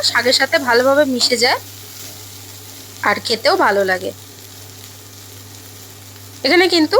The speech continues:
শাকটা আমার একদম রেডি হয়ে গেছে। আশা করছি আজকের রেসিপিটা তোমাদের ভালো লাগবে। ভালো লাগলে কিন্তু অবশ্যই তোমরা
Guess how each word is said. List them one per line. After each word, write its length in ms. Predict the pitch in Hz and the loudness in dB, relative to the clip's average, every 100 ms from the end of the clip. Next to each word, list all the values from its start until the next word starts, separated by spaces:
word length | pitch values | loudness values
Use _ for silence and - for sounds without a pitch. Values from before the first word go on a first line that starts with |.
| 571 | 4
শাকটা 320 | - 233 - 277 | 4 0 2 2
আমার 140 | 277 311 226 | 4 4 4
একদম 240 | 214 277 277 | 2 2 4
রেডি 200 | 220 208 254 | 2 2 4
হয়ে 180 | 247 226 220 | 6 6 4
গেছে। 280 | 208 - 370 - - - - - - - - - - - - - - - - - - - - - - - - - - | 2 2 0 -2 -16 -16 -16 -16 -16 -16 -16 -16 -16 -16 -16 -16 -16 -16 -16 -16 -16 -16 -18 -16 -16 -16 -16 -6 0
আশা 160 | 233 339 359 | 2 4 2
করছি 260 | 359 - 359 | 2 4 4
আজকের 240 | 294 277 294 | 4 4 2
রেসিপিটা 360 | 285 302 294 311 294 | 2 0 0 0 4
তোমাদের 320 | 294 277 294 254 | 4 4 4 4
ভালো 180 | 226 247 269 | 2 4 4
লাগবে। 240 | 262 - 427 - | 2 0 -2 2
ভালো 160 | 220 233 240 | 4 4 4
লাগলে 220 | 233 247 247 | 2 0 0
কিন্তু 260 | 247 233 349 508 - - - - | -4 0 2 0 -4 -16 -2 0
অবশ্যই 420 | 214 240 - 285 269 | 4 4 4 4 4
তোমরা 240 | 262 254 | 4 4